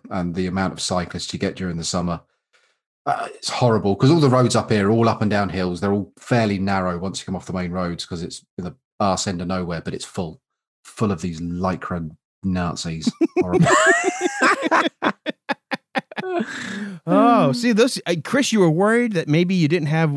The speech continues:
Speaker 2: uh, really good ones, but we can all weigh in. I think everyone has had to deal with what you brought up today.
Speaker 3: Yeah, there you go.
Speaker 2: Adam,
Speaker 3: Cool.
Speaker 2: we're gonna, we're gonna, we're gonna shoot the goal over to you. Uh, what do you got?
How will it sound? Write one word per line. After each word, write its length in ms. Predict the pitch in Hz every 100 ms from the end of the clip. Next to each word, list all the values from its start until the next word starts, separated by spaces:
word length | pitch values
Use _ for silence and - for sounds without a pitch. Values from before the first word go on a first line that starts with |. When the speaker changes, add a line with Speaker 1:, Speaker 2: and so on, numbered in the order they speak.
| 135
Speaker 2:
uh, 160 | 120
really 220 | 117 156 127
good 300 | 101 143 165
ones, 240 | 196 175
but 220 | 139 123
we 100 | 147
can 160 | 160 139 -
all 260 | 160 175
weigh 340 | 147 147 143 135
in. 100 | 123
I 80 |
think 240 | 127 147 - -
everyone 400 | 170 165 139 123
has 100 | 117
had 140 | 123
to 60 | 113
deal 340 | 110 117 113 - _ _ -
with 220 | 123 107
what 220 | 117 135
you 120 | 120
brought 280 | 120 120 113
up 120 | 110
today. 320 | - 101 90 - _ _ _ -
Speaker 3:
Yeah, 260 | 110 95 92 _ _ - -
there 140 | 123 117
you 80 |
go. 300 | 135 156 190 - -
Speaker 2:
Adam, 240 | 156 226 -
Speaker 3:
Cool. 80 |
Speaker 2:
we're 80 | 185
gonna, 180 | 208 170 _ -
we're 120 | 185
gonna, 160 | 220
we're 100 | 190
gonna 200 | 233 170
shoot 340 | 127 - 226 -
the 80 | 156
goal 320 | 185 202 196
over 160 | 185 170
to 60 |
you. 640 | 156 202 214 180 160 160 160
Uh, 260 | 165 160
what 160 | 151 196
do 60 |
you 120 | 214 190
got? 320 | 123 92